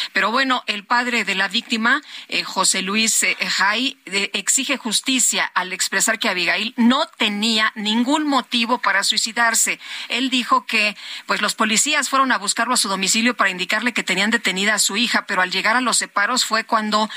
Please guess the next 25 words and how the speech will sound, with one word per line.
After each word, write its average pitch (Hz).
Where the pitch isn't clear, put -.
le 185
dieron 233
la 185
noticia 220
del 190
supuesto 214
suicidio. -
"Nunca 269
supe 247
a 233
qué 220
hora 220
la 196
ingresan. 185
Yo 247
sabía 220
que 214
mi 185
hija 196
estaba 180
en 180
casa 220
de 226
su 202
pareja. 170